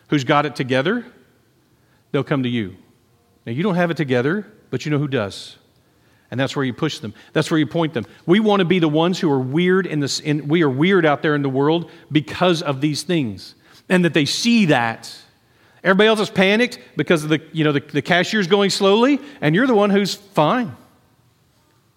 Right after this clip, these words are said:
That's fine. But we're gonna all be, like, it's God's time anyway,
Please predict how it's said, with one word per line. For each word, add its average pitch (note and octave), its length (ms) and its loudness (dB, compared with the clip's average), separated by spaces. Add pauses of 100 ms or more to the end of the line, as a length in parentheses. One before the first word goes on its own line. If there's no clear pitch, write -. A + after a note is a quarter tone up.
(100)
That's D#3 120 -8
fine. G3+ 380 -8 (1120)
But D#3 60 0
we're A#3+ 160 4
gonna C4 140 2
all A#3 200 4
be, A#3 240 0
like, E3+ 180 -10 (240)
it's - 80 -20
God's D#3+ 320 -8
time E3 240 -4
anyway, D3 320 -4